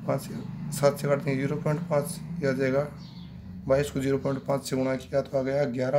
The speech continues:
और ग्यारह को ज़ीरो, तीन पॉइंट पाँच से गुणा करेंगे, ग्यारह को तीन पॉइंट पाँच से गुणा किया तो आ गया अड़तीस पॉइंट पाँच सेमी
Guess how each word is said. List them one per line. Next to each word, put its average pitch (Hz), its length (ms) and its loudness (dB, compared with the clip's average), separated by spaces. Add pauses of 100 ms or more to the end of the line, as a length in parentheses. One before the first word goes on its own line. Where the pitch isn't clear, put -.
और - 180 -4
ग्यारह 143 320 0
को 143 140 2
ज़ीरो, 139 220 0 (180)
तीन 170 200 2
पॉइंट 143 260 0
पाँच 139 200 2
से 135 60 -2
गुणा 127 180 0
करेंगे, 127 240 -2 (520)
ग्यारह 156 200 -2
को 160 120 -2
तीन 147 180 -6
पॉइंट 147 300 -4
पाँच 147 220 0
से 139 60 0
गुणा 131 200 2
किया 131 220 2
तो 127 140 2
आ 123 80 4
गया 135 180 2 (1160)
अड़तीस - 460 -6
पॉइंट 143 300 -2 (300)
पाँच 123 360 -2
सेमी 123 720 -2